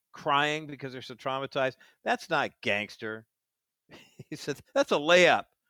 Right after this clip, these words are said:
"Oh, yeah, I robbed a church." You don't get any points for that, any street credibility.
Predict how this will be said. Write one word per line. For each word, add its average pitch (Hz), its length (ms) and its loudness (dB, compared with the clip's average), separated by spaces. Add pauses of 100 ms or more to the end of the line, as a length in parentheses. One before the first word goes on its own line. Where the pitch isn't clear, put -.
(140)
"Oh, 175 180 4
yeah, 175 140 4
I 160 140 6
robbed 160 340 0
a 131 60 -6
church." 156 420 -6
You 233 60 -10
don't 254 140 -10
get 240 100 -12
any 151 80 -12
points 127 380 -12
for 117 120 -16
that, 104 300 -4 (580)
any 123 160 -12
street 123 340 -14
credibility. 117 680 -6